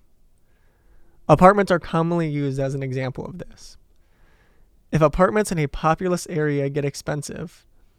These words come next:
in the name of helping poor people, the local government caps apartment prices below their market level, then the owners of those properties have to make money off of them somehow. Before you say they are just mean rich people trying to take from the poor,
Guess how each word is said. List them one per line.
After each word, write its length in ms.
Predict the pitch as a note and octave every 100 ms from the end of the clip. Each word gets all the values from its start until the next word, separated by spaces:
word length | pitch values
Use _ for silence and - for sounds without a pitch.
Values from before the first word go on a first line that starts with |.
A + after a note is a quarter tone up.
| _ _
in 100 | D#3
the 100 | D3+
name 280 | D3+ D#3 E3+
of 100 | D3
helping 380 | D3+ D#3+ D#3+ C#3
poor 260 | - F#3+ G3+
people, 460 | - C#3+ D3+ D3+
the 280 | D#3+ C#3 D3
local 360 | C3+ C#3 D3 D#3
government 400 | D3+ D3+ D3 -
caps 340 | - D#3 -
apartment 480 | D3+ - F#3 F3+ F3
prices 420 | D3 D3 - C#3+
below 360 | D3+ C3+ C#3 D3
their 180 | D3
market 360 | C#3 C#3+ C#3+ -
level, 480 | D3 D3+ C#3+ C#3 D#3+ _ _ _ _ _ _ _ _ _ _ _ _
then 200 | E3 E3+
the 120 | E3+ -
owners 340 | F3 G#3 G#3
of 80 | F3+
those 200 | F3+ E3
properties 520 | - F3 F3 D3+ C#3+
have 180 | E3 D3+
to 80 | D3
make 280 | C#3+ E3
money 480 | D3+ D#3+ E3+ D3 D3 _ _
off 180 | C#3+ C#3+
of 120 | D3
them 240 | C#3+ C3 -
somehow. 840 | - - C3+ E3 F3 - C3 C#3+ - - - - - - - - - - - -
Before 300 | E3 D#3 F#3+
you 120 | G#3
say 260 | G3+ G3 F3+
they 200 | E3 E3
are 100 | D#3+
just 260 | D#3+ D3 D#3
mean 320 | E3 F3+ F3+
rich 380 | D#3+ D#3+ - -
people 360 | C#3+ C3 C3
trying 340 | C3+ D3+ C#3+ C#3
to 180 | B2+
take 300 | B2 - F3
from 140 | - D#3
the 80 | C#3+
poor, 440 | - C3+ - -